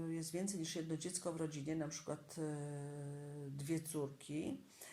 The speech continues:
może tak się stać, że jedna córka zostaje obdarzona przez matkę właśnie taką relacją, y, nadopiekuńczą. Wtedy zadaniem córki jest zawsze być nawet jako dorosłą, małą, taką nieporadną dziewczynką, którą matka może kierować i myśleć za nią,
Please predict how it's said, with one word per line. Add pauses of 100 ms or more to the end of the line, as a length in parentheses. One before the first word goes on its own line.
(160)
może
tak
się
stać,
że
jedna
córka
zostaje
obdarzona
przez
matkę (540)
właśnie
taką
relacją, (440)
y,
nadopiekuńczą. (420)
Wtedy
zadaniem
córki
jest
zawsze
być
nawet
jako
dorosłą,
małą,
taką
nieporadną
dziewczynką,
którą
matka
może
kierować
i
myśleć
za
nią,